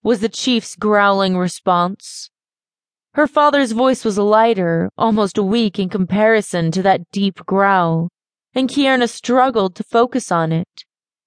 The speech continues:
She was so focused on listening that she failed to notice how far she had leaned out of her hiding place.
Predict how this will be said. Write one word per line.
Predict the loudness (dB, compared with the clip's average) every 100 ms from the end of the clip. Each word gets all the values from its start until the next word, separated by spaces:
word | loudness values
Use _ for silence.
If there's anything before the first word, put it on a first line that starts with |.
| _ _ _
She | -4 0
was | 0
so | 2 0
focused | 2 0 2 -2 0
on | 0 2 0
listening | 0 -2 -2 -2 0 -2 -2
that | -6 -4
she | -4
failed | 0 2 2
to | 0
notice | 0 2 2 2 0 0
how | 0
far | 0 2 2
she | 2 -2
had | -2
leaned | 0 0 0
out | 2 2
of | 2
her | -2
hiding | 0 0 2 0
place. | -2 -2 -2 -4 -10 -20